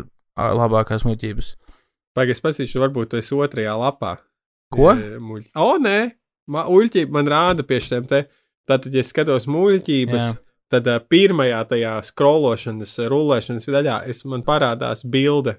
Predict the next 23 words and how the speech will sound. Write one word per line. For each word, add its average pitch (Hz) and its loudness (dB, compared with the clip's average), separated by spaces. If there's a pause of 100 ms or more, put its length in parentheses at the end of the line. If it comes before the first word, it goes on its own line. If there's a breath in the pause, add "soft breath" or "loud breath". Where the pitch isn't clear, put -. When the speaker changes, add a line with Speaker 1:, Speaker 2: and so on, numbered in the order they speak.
Speaker 2:
ar 113 -10
tevi, 104 -8
ā, 101 -12 (200)
un 110 -10
Speaker 1:
Nu, 117 -2
re, 143 2
Speaker 2:
muļķību 113 -8
izrādi. 110 -8
Speaker 1:
nice. 147 -8 (220)
Tieši 131 -4
tā. 127 -2 (100)
Speaker 2:
Tā 113 -8
kā 120 -6 (340)
Speaker 1:
Jā. 160 4
Speaker 2:
Ā, 202 0
un 190 2
ir 240 2
arī, 175 4
jā, 196 2
ir 175 2
arī 131 0
bezrindas 131 -4
rādās. 123 -6